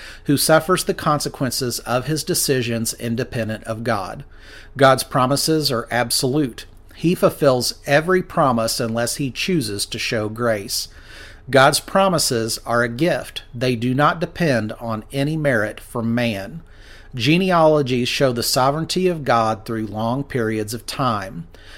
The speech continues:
Narratives demonstrate the divine will of God supersedes the sinful will of man.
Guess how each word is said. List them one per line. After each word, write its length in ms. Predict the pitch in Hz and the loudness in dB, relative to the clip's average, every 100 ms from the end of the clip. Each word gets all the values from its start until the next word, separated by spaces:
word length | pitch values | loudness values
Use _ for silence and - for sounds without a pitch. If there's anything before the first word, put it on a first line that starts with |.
| - - | -20 -4
Narratives 680 | 123 151 190 185 - 127 117 | 4 6 6 4 2 0 0
demonstrate 800 | 123 135 147 147 - 127 123 117 | 2 2 2 -2 -2 0 0 -2
the 60 | 117 | -4
divine 600 | 113 107 120 131 160 165 | -4 -2 0 0 0 4
will 240 | 147 156 | 4 4
of 140 | 170 139 | 2 2
God 400 | 123 110 110 - | 2 2 0 -4
supersedes 880 | - 147 185 165 - 202 113 104 | -2 -2 -2 -4 -2 0 0 -4
the 100 | - | -6
sinful 580 | 127 - 190 170 131 120 | -4 -2 0 0 0 0
will 360 | 117 110 101 110 | 0 -2 -4 -6
of 200 | 120 113 | -6 -2
man. 520 | 139 131 101 98 160 | 0 0 -2 -6 -12